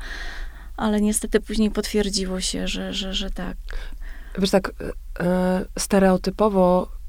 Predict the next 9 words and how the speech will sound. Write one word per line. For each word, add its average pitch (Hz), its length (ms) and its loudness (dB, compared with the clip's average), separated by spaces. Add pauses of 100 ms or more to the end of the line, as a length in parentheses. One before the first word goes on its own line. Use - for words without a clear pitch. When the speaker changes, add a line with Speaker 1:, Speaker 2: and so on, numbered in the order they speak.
(200)
Speaker 2:
chyba, 170 220 2 (180)
mm, 170 540 2 (760)
rak 185 220 4
jajnika 190 420 6
kojarzony 180 600 4
jest, 175 440 2
e, 180 40 -2 (680)
z, - 280 -2
e, 175 300 0